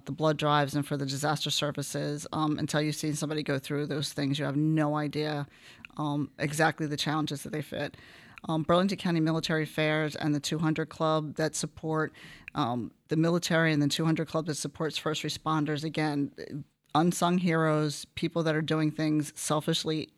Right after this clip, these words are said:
largely as volunteers. They give up time with their own families to make sure that somebody else is safe. Um, and why fires happen so late at night and in the middle of the night is unfathomable, but they're the ones that come out in the middle of the night.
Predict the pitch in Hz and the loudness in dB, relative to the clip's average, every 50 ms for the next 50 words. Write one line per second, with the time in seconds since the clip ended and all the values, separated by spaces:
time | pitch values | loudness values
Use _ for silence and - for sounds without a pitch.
0 | _ - 156 143 - 160 156 160 156 160 165 165 165 - 170 165 147 139 - 160 | _ -12 -12 -8 -4 -2 -2 0 2 4 4 4 4 2 0 -2 -2 -2 -2 -2
1 | 151 147 151 151 151 - - 147 151 160 165 175 - - - - - - - - | 0 0 2 0 0 0 -2 -2 0 0 0 -2 -4 -8 -18 -18 -18 -18 -20 -10
2 | - 160 160 147 165 160 185 175 160 - - - - - 165 170 175 170 - 160 | -2 -2 0 2 2 2 2 2 0 0 -4 -8 -2 0 2 2 2 0 0 -2
3 | 151 - 143 156 156 - - 160 156 156 156 151 147 - - 156 151 147 - - | -4 0 0 0 0 0 0 0 0 2 0 0 -2 -4 -4 -4 -4 -4 -2 -4
4 | 156 147 143 - 147 147 147 147 - 151 - - 175 - - 156 151 151 160 - | -4 -4 -2 0 0 0 0 0 -2 -2 -4 -4 -8 -4 -2 -2 -2 -2 -2 -4
5 | - _ - - - - - - - - 156 151 151 151 151 147 - - - 151 | -8 _ -20 -20 -20 -20 -20 -16 -2 2 2 4 6 4 4 2 0 -2 0 4
6 | 156 156 147 147 160 170 170 160 - - 156 156 156 151 147 - 160 147 151 - | 4 4 4 4 4 4 4 2 4 2 2 4 4 2 0 0 0 0 0 2
7 | 160 156 147 - - - - 156 156 156 160 165 160 156 - 147 156 160 - - | 0 0 0 0 -4 -2 -2 -2 0 2 2 2 2 2 2 0 0 0 2 2
8 | 147 143 156 165 160 160 156 - - 151 - - 165 160 151 151 143 139 - - | 2 2 2 2 0 -2 -2 0 2 2 2 2 2 0 -2 -2 -4 -6 -6 -6
9 | - 143 147 151 139 - 151 151 151 151 156 156 160 160 - 170 160 156 - - | -2 0 0 0 0 2 0 2 2 2 2 2 0 0 0 -2 -4 -4 -4 -8
10 | - - - - - 165 170 170 165 175 175 - - 156 - - 156 151 151 151 | -18 -20 -14 -2 2 4 4 6 4 4 4 4 0 -2 -2 0 0 0 2 0
11 | 156 147 151 147 143 156 165 165 151 151 151 156 151 - | 0 0 0 0 0 -2 -2 -2 0 0 0 0 0 -4